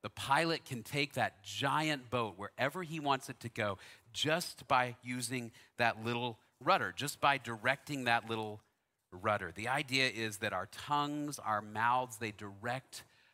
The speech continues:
our lives. The words you say direct the course of your life. And all of us have probably had experiences where we said something that we wished we had not said,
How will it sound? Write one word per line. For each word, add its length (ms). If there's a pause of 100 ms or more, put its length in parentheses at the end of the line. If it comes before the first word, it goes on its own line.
(180)
our 480
lives. 880
The 120 (200)
words 560
you 140
say 480 (1200)
direct 400
the 60
course 420
of 80
your 160
life. 540 (1000)
And 120
all 300
of 100
us 140
have 120
probably 360
had 200
experiences 720
where 120
we 160
said 460
something 520
that 140
we 100
wished 380
we 120
had 160
not 280
said, 520